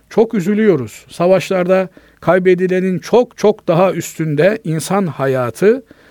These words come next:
bu tür trafik kazalarında kaybediliyor. İşte bugünlerde yine aşırı kaygan yollarda hız yapıldığından dolayı arabanın şartları, yolun şartları,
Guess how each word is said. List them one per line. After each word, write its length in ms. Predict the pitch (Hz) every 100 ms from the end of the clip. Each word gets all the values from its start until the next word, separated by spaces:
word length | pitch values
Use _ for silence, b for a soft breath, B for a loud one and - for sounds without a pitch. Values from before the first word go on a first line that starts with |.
| b -
bu 180 | 196 226
tür 260 | - 202 220
trafik 460 | 151 151 - 220
kazalarında 920 | 156 139 143 139 135 135 135 143 131 -
kaybediliyor. 800 | 120 113 110 104 104 104 92 - b b b
İşte 220 | - 175
bugünlerde 520 | 165 170 165 156 151
yine 440 | 156 165 165 147 170 b b b -
aşırı 360 | 143 170 175
kaygan 520 | 160 156 156 165 156 - _
yollarda 720 | 151 151 151 151 143 151 147 - b b b
hız 320 | - 196 175
yapıldığından 840 | 156 147 147 131 139 135 127 123 107 _ _ _ 127
dolayı 420 | 120 117 107 98 135 _ _ _ _ _ _ _ _ _ b b b b
arabanın 460 | 160 160 165 175 190
şartları, 600 | 175 160 139 151 143 147
yolun 300 | 143 160 196
şartları, 720 | - 160 147 - 131 131 143